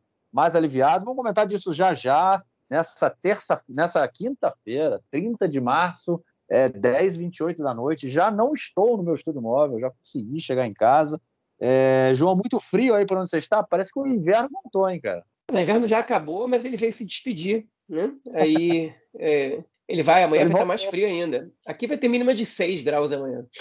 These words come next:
Speaker 1: Voltou pra se despedir o inverno. Será que vai
Speaker 2: É.
Speaker 1: se despedir? Semana que vem já é, é o Pêssar, né? Então, é
Speaker 2: Não,
Speaker 1: a
Speaker 2: segunda-feira já tá previsto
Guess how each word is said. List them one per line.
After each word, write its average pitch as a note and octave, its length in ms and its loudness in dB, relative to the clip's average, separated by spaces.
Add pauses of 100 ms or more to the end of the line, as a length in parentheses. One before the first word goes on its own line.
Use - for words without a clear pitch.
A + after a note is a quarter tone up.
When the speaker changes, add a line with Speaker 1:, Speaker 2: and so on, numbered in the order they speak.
(380)
Speaker 1:
Voltou F#3+ 360 0
pra G#3+ 140 -4
se F#3+ 100 -12
despedir E3+ 460 -2
o D3+ 80 4
inverno. A2+ 480 0 (200)
Será B2 360 0
que F#3 80 -8
vai D3 80 -2
Speaker 2:
É. C#3+ 40 -2
Speaker 1:
se - 60 -8
despedir? C3+ 380 -2
Semana F3 340 -2
que F3+ 80 0
vem E3 240 -2
já E3 160 0
é, D3+ 300 -4
é D3+ 40 4
o D#3 80 2
Pêssar, D#3+ 560 -2
né? F3 280 -8
Então, C#3 420 -6 (160)
é - 60 -4
Speaker 2:
Não, B3+ 220 4
Speaker 1:
a - 40 4
Speaker 2:
segunda-feira A3 840 4
já F#3+ 140 -4
tá G3 140 -8
previsto F3+ 640 -8